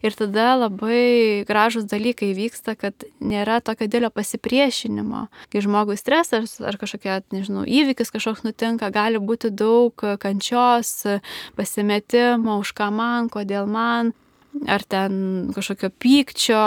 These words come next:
ar, ar noro kerštauti. Nu, labai daug tokių sudėtingų emocijų. Bet jeigu pavyksta va taip, nu gerai, fu, kažkaip atsikvepiam, mhm,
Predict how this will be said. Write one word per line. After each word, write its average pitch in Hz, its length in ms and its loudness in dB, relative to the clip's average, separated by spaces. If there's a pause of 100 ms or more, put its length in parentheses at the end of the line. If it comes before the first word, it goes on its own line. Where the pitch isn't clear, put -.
(140)
ar, 196 260 0
ar 196 240 -2
noro 196 520 4
kerštauti. 233 960 4
Nu, 240 100 6
labai 247 320 4
daug 262 140 4
tokių 247 260 -6
sudėtingų 233 540 4
emocijų. 220 580 -2 (380)
Bet 208 500 2
jeigu 208 400 -2
pavyksta 202 680 -2
va 190 140 -2
taip, 196 340 -4
nu 208 280 -4
gerai, 196 340 0
fu, 185 420 -6
kažkaip - 540 -8
atsikvepiam, 269 880 0
mhm, 208 460 -2